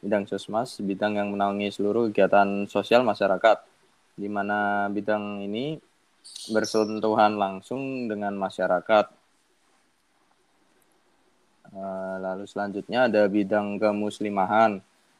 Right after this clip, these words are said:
Bidang kemuslimahan sendiri itu yang jalankan kemarin Proker Great Muslimah Training ini.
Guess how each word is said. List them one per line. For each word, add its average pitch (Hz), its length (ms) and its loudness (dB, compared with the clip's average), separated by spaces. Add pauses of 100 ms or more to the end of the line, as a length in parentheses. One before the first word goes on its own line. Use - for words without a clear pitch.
(220)
Bidang 104 320 -4
kemuslimahan 107 640 -4
sendiri 107 960 2 (1600)
itu 110 240 0
yang 123 240 8 (400)
jalankan 110 560 2
kemarin 117 560 0 (1700)
Proker 110 880 -2
Great - 320 -6
Muslimah 107 480 -8
Training 101 560 -4
ini. 98 180 -8